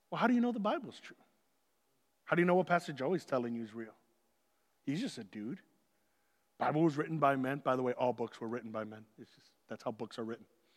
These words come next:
Um, and we, we, we keep having these little things, and so, slowly but steadily, the enemy steals you away from God. And he puts you in a position. I mean, think about it. Adam and Eve, you had one rule. Just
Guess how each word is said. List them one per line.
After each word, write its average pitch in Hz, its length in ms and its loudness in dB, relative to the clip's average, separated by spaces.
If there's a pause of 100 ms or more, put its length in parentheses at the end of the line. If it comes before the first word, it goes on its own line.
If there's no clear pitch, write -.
(500)
Um, 120 400 0 (680)
and 190 100 10
we, 202 220 8
we, 226 140 10
we 208 100 8
keep 262 240 6
having 254 260 8
these 202 200 6
little 269 240 8
things, 240 200 4
and 208 160 6
so, 269 520 8
slowly 262 500 6
but 269 160 0
steadily, 165 540 4 (800)
the 185 140 10
enemy 196 200 8
steals 233 540 4
you 208 140 6
away 190 280 8
from 180 260 -4
God. 151 300 2 (960)
And 175 100 4
he 180 60 4
puts - 320 4
you 233 80 6
in 208 60 8
a 196 40 6
position. 180 460 2 (320)
I 190 80 12
mean, 226 160 8
think 302 180 6
about 175 140 6
it. - 60 8
Adam 285 180 12
and 277 80 10
Eve, 277 140 10 (180)
you 247 100 12
had 277 440 12
one 240 880 12
rule. 311 680 10 (1120)
Just 427 180 10